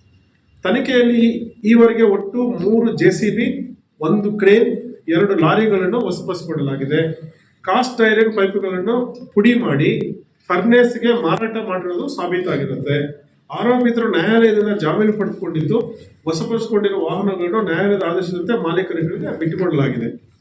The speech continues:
ಈ ಪ್ರಕರಣಕ್ಕೆ ಸಂಬಂಧಿಸಿದಂತೆ ವಿವಿಧ ಇಲಾಖೆಗಳಿಂದ ದಾಖಲಾತಿಗಳು ಸಂಗ್ರಹಿಸಿ ಮಾಡಲಾಗಿದೆ.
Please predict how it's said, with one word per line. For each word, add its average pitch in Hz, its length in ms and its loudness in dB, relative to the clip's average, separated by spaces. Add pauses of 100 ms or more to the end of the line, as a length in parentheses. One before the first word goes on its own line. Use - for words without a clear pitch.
(440)
ಈ 240 140 4
ಪ್ರಕರಣಕ್ಕೆ 226 680 0
ಸಂಬಂಧಿಸಿದಂತೆ 185 600 0
ವಿವಿಧ 202 280 0
ಇಲಾಖೆಗಳಿಂದ 196 580 0
ದಾಖಲಾತಿಗಳು 180 640 -4
ಸಂಗ್ರಹಿಸಿ 165 400 -6
ಮಾಡಲಾಗಿದೆ. 143 800 -2